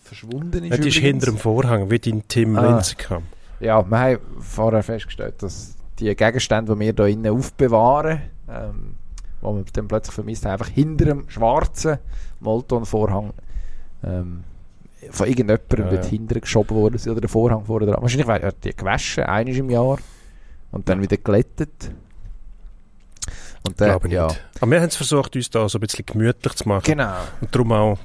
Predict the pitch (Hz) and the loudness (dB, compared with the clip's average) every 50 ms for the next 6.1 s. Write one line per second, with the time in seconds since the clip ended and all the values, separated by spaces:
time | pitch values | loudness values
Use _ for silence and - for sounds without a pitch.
0 | - - - 92 90 85 - - 95 131 160 143 156 147 143 143 - - - - | -8 -6 -6 -6 -6 -6 -8 -4 0 0 2 4 4 4 4 2 4 2 0 2
1 | - 127 120 127 131 - - - - - - 117 113 - - - - 139 139 139 | 4 6 6 6 4 4 2 0 0 2 2 0 0 0 0 2 2 4 4 2
2 | 131 131 - - 123 120 135 147 - - 131 113 - - 135 107 113 113 113 - | 0 -2 0 2 2 2 2 0 0 0 2 2 2 0 0 0 2 2 2 4
3 | - - - - 156 - - - - - 202 - - - 233 - - - 80 80 | 2 2 0 -2 -8 -6 -4 -4 -2 0 0 2 4 4 4 4 2 -2 -6 -6
4 | 87 92 - - - - 208 - - - - 160 143 - - 208 180 156 135 - | -8 -8 -8 -10 -8 -4 -4 -4 -2 0 0 0 0 2 0 0 0 0 -4 -6
5 | - - - 147 - - 175 156 147 - - - - - 139 117 110 110 110 - | -6 -4 -2 -2 0 0 0 0 0 -2 -4 -8 0 2 2 4 4 2 0 -2
6 | 117 | -4